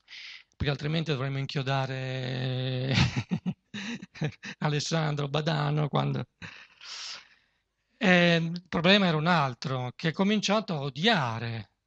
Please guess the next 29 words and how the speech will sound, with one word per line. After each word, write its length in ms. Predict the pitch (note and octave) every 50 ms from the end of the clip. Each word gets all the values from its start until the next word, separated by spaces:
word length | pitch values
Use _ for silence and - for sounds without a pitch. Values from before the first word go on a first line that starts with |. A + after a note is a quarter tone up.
| _ _ _ _ _ -
eh, 840 | A3 G#3+ C#3 C3 B2 B2 B2 B2 A#2+ A#2+ A#2+ A#2+ A#2+ A#2+ A#2 A#2 A2+
Davide. 720 | A2+ C#3+ D3 C3+ B2 A#2+ A2+ A#2+ A#2 A#2+ B2 A#2+ A2 G#2+ _ _ _ _ - - - - _ -
Lo 120 | F3 D#3
vedeva 400 | D3+ D#3+ D#3+ D3+ F3 E3+ D#3+ D#3
come 200 | C3+ - D#3 D3+
un 160 | D#3 D#3 D3+
nemico, 760 | D3+ D#3 D#3+ E3 F#3+ A3 G3+ E3 C3+ - - - - C#3 B2+ B2
non 180 | B2+ C#3 D#3 F3
era 220 | F#3 F3+ E3+ D#3
più, 420 | C3 - F3 G3 G#3 F#3+ E3 C#3 - - - - - _
prima 300 | - D#3+ F#3+ A#3 A3 G3+
l'aveva 260 | G3+ G3 G3 F#3+ F#3+
fatto 320 | E3+ - F3 E3 - - E3+
scudiero, 720 | - - - - F3 D3 E3 F3 E3+ D#3 C#3+ C3+ C3 C3
prima 640 | A2+ - E3 F#3 G3+ G3+ G3+ G3+ G3 F#3 F3+ F3+ F3
era 120 | F3 E3+ F3
entusiasta 1160 | E3+ E3 - - E3+ D3+ D3 F3 F#3+ G3 G3 F3 - - - F3 E3 D#3+ D#3 D#3 D#3 D3+ D3+
di 120 | C#3+ D3+ E3
Davide, 520 | D#3+ F3+ F3 D#3+ C#3+ C3+ C#3+ C3 C#3+ C#3
guai 440 | C3+ E3 F#3 G3 G3 G3+ G3+ G3+ G3+
a 60 | F#3+
chi 160 | D#3 - F3
toccava 440 | - F#3+ E3 - - F3 D#3 D3 F3+
Davide, 760 | F#3+ F3+ E3 C#3+ C#3 C#3 C#3 D#3 E3+ E3+ G3 G#3+ A3+ A3+ - _ _ _ - - - _ _ -
dopo 380 | - - F3 E3+ - A3+ G3
poco 720 | - - D3 A#2+ B2+ B2+ - - - F3 G3 A3 A3+ - _ _ _ _ _ _ _
Davide 440 | - - D3 C#3+ C#3+ D3+ E3 E3 F#3
era 140 | D#3+ D3 D3
diventato 960 | C3 C#3 D3+ E3+ F3 - - D3 C3+ C#3 C#3+ - - E3+ D3+ C#3+ C3 A#2+